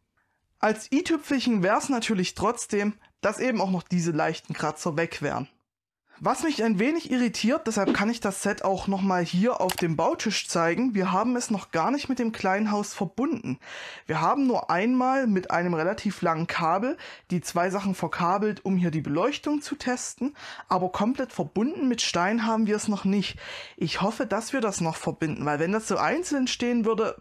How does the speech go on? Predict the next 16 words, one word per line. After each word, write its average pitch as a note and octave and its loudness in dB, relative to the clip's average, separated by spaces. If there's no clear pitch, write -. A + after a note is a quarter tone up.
fände G3+ 0
ich G#3+ -4
das G3+ -4
ein G3 2
bisschen F#3 0
merkwürdig, D#3+ 0
muss D#3 0
ich C#3+ -4
sagen. B2+ 0
Es B2+ -6
würde E3+ -2
mir F3 0
nicht E3 -4
so E3 0
sehr D#3 2
gefallen. C#3 -2